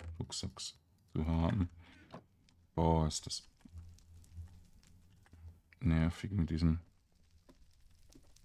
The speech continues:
Okay. Einen Stuhl muss ich auch mitnehmen mittlerweile. Wenn ich das so viel mitnehmen kann, dann nehme ich doch so viel auch mit.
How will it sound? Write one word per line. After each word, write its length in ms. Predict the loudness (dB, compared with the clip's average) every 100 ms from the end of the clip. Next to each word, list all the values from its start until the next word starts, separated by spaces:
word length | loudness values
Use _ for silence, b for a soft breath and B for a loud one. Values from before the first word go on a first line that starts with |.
| -20 -20 -20 -20 -20 -20 -12
Okay. 640 | -10 -10 -14 -8 -6 -6 -10 -20 -20 _ _ -20 _ -8
Einen 80 |
Stuhl 400 | -8 -4 0 4
muss 180 | 4 2
ich 220 | 0 -2
auch 100 | -2
mitnehmen 580 | 0 0 0 0 -2 -2 -6
mittlerweile. 460 | -8 -8 -6 -6 -8 -16 _ _ _ _ _ _ _ -20 _ -20 -20 -20 _ 0
Wenn 140 | 4
ich 80 | 4
das 180 | 2 -4
so 80 | -4
viel 300 | 0 4 6
mitnehmen 520 | 6 4 4 6 4
kann, 320 | 2 0 0 -4 _ _ _ _ _ _ -20 -20 _ _ _ _ _ _ _
dann 140 | -2
nehme 180 | 0 0
ich 100 | -2
doch 120 | -8
so 160 | -8 -10
viel 260 | 0 2 2
auch 120 | 4
mit. 360 | 4 4 -4